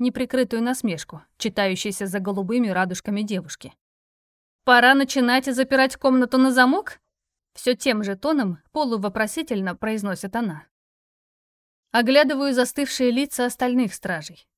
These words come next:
Линкольн открывает рот, явно собираясь что-то сказать, но я слегка покачиваю головой, без слов прося не вмешиваться. Я в состоянии постоять за себя самостоятельно. Линкольн поджимает губы,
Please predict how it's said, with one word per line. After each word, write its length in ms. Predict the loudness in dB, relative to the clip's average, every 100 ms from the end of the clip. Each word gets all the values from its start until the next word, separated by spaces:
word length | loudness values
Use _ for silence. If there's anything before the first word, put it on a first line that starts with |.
| _ _ -4
Линкольн 540 | 2 2 2 0 0
открывает 560 | -2 -4 0 0 0 0
рот, 280 | -2 -2
явно 440 | -6 -2 0 0 -4
собираясь 480 | -4 -2 -2 -2 -6
что-то 320 | -6 -6 -8
сказать, 480 | -4 -2 -2 -4 -10 -20 _
но 120 | -2
я 180 | 0 0
слегка 440 | 0 -2 -2 -4 -4
покачиваю 580 | -4 -4 -4 -6 -4
головой, 540 | -4 -2 -2 -2 -2 -4
без 260 | -6 -6
слов 340 | -4 -2 -2 -2
прося 340 | -6 -4 -2
не 140 | -2 2
вмешиваться. 680 | 2 2 -4 -12 -14 -18 -20 _ _ _ _
Я 200 | 0 0
в 60 |
состоянии 640 | 0 -2 0 2 2 0 -2
постоять 500 | -8 -4 -2 -2 -2
за 60 |
себя 300 | -4 -2 -2
самостоятельно. 880 | -2 -4 -4 -2 -2 -2 -6 -10 -14 _ _ _ _ _ _ -6
Линкольн 520 | -2 0 0 0 0
поджимает 520 | -2 -2 0 0 -2
губы, 320 | -4 -2 -2